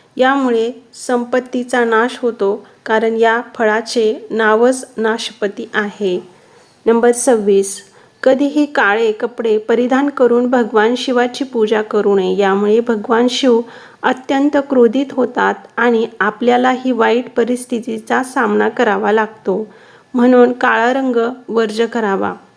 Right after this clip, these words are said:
नंबर सत्तावीस, शंख आणि तुळशी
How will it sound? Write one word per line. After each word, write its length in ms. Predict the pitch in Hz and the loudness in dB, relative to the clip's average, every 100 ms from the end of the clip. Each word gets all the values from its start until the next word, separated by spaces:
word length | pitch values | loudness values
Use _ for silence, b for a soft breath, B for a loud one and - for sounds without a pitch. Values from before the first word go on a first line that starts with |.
| _ _ _ _ _ _ _ | _ _ _ _ _ _ _
नंबर 320 | 262 233 233 240 | -4 2 2 2
सत्तावीस, 720 | 247 254 - 196 196 208 - b b b b | -2 -6 -2 -2 -2 -8 -12 b b b b
शंख 400 | - 285 294 294 | -2 2 2 4
आणि 480 | 269 254 233 240 247 | 2 2 0 -2 -2
तुळशी 600 | 247 269 262 - 226 | -2 -4 -4 -6 -6